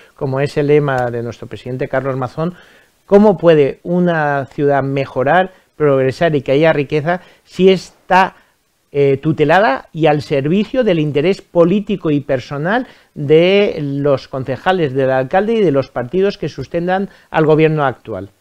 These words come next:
¿Cómo va a progresar y prosperar esa ciudad? Queremos quitar esas ligaduras, esas ataduras, abrir la ciudad, que haya libertad de expresión, que no haya miedo a represalias,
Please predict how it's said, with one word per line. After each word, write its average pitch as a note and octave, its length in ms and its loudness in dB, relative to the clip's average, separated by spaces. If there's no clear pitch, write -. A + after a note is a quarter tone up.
¿Cómo G#3+ 280 4
va G#3 340 2
a D#3 420 0
progresar D3+ 640 -2
y G3+ 60 -2
prosperar D#3 580 -4
esa D3 200 -6
ciudad? A2 340 -12
Queremos G#3+ 580 -2
quitar F#3 520 -2
esas F3+ 400 -6
ligaduras, A#2 680 -6
esas - 480 -8
ataduras, A#2+ 680 -6
abrir F3 400 0
la G3+ 140 2
ciudad, A#2 480 -8
que D#3 180 0
haya G3+ 260 4
libertad F3 580 0
de F#3+ 60 -2
expresión, A#2 720 -12
que E3 80 -4
no F#3 100 0
haya A3 220 2
miedo G3+ 560 2
a D3+ 100 -2
represalias, A2+ 720 -8